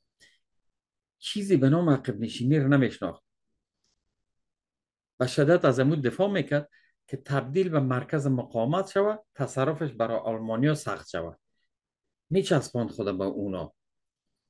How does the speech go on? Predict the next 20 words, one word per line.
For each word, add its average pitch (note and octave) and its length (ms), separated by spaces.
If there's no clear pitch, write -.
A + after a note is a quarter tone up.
باز A#2 300
هر G3+ 320
نقطه‌ای D#3 500
که B2 160
آدم C#3+ 260
جای D#3+ 200
می‌گرفت، C#3 520
خودکفا C3 520
بود. G2+ 300
انبار C3 460
مهمات، A#2 600
غذا G#2+ 360
و B2 60
تجهیزات B2+ 640
پزشکی A#2 480
را E3 160
در - 120
همونجا F3+ 400
جابجا A2+ 500
می‌کرد. E2+ 360